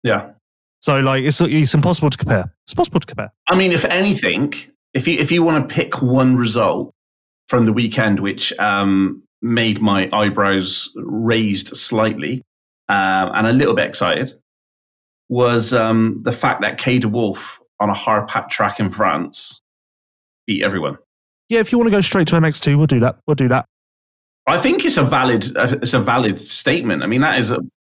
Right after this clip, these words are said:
Speaker 1: that's a big result.
Speaker 2: Going back to last week again, what I was saying, remember the whole conversation about Kai and Rowan, teammates,
Speaker 1: Yeah.
Speaker 2: very similar,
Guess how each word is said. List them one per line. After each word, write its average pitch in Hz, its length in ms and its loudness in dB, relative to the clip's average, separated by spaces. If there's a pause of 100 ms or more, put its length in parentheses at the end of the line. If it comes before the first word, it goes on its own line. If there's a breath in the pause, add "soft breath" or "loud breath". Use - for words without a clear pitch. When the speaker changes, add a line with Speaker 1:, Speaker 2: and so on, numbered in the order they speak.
(240)
Speaker 1:
that's 165 260 0
a 143 120 -2
big 196 200 0
result. 127 520 0 (500)
Speaker 2:
Going 302 160 2
back 277 160 2
to 240 80 2
last 247 200 2
week 220 140 2
again, 214 300 4
what 156 140 4
I 180 80 2
was 180 140 4
saying, 214 260 2
remember 196 260 4
the 208 80 2
whole 208 160 2
conversation 202 560 2
about 185 420 0
Kai 190 320 0
and 185 300 2
Rowan, 220 340 4
teammates, 196 520 2
Speaker 1:
Yeah. 151 180 2
Speaker 2:
very 185 220 4
similar, 190 500 2